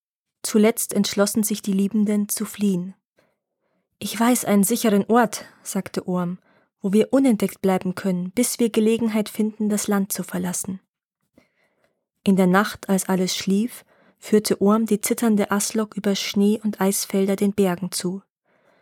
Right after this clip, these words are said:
Der Mond und die Sterne, die in der kalten Winternacht immer heller scheinen, leuchteten ihnen.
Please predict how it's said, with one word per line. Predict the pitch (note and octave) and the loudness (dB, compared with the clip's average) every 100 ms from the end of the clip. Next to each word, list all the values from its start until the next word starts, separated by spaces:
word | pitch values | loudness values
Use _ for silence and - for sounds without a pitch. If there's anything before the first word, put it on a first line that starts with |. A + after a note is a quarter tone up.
| _ - | _ -2
Der | G3+ | 4
Mond | G3 G3 A#3 A#3+ | 6 8 6 6
und | G#3+ G3 | 2 4
die | G3 | 0
Sterne, | - F#3+ F#3 G#3+ A#3 A#3+ - | 2 2 2 2 0 -4 0
die | G#3+ | 4
in | G3+ | 4
der | G3+ | 2
kalten | - G#3+ A#3+ G#3+ G#3 | 2 0 2 0 2
Winternacht | C4+ - G#3 G#3 - | 2 2 2 2 0
immer | G3+ G3 | 2 2
heller | F#3+ A#3+ G3+ | 2 2 2
scheinen, | - F3+ F3+ G#3 G#3+ _ | 0 -2 0 0 -2 _
leuchteten | G3+ G3+ F#3+ F#3 - F3+ | 2 4 4 -2 -4 -2
ihnen. | F3+ F3 F3+ | 0 2 0